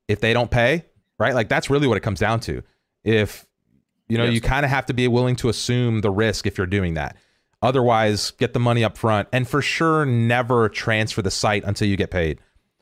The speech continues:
Speaker 1: right? Like, build it in your Webflow site, make sure you control that property until you do get some payment, right? 'Cause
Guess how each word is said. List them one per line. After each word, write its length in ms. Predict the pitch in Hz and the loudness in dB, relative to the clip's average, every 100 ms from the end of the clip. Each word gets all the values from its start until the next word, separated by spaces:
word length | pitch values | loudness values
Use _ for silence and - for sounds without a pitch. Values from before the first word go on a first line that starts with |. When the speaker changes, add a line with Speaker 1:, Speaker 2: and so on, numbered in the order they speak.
| _ - | _ 0
Speaker 1:
right? 260 | 107 113 | 0 2
Like, 240 | 104 101 - _ - 92 | 0 0 -4 _ -10 0
build 220 | 139 147 | 2 2
it 100 | 139 | 0
in 140 | 143 | 0
your 100 | 135 | 2
Webflow 400 | 127 127 - 127 | 2 0 0 0
site, 400 | 120 135 120 120 - _ _ | 2 0 2 0 -8 _ _
make 200 | 113 123 | -2 0
sure 220 | - 143 | 0 0
you 180 | 127 123 | 2 2
control 380 | 135 131 - 120 | 0 -2 0 2
that 200 | 117 110 | 2 0
property 460 | 123 107 - 113 107 | 0 0 0 0 0
until 280 | 92 - 110 | 0 0 0
you 160 | 107 | 0
do 160 | 107 120 | 0 0
get 140 | 120 | 0
some 120 | 107 | -2
payment, 380 | 107 139 120 73 - _ - | -2 0 -2 -4 -10 _ -2
right? 200 | 104 120 | 0 0
'Cause 240 | 123 104 | -2 -4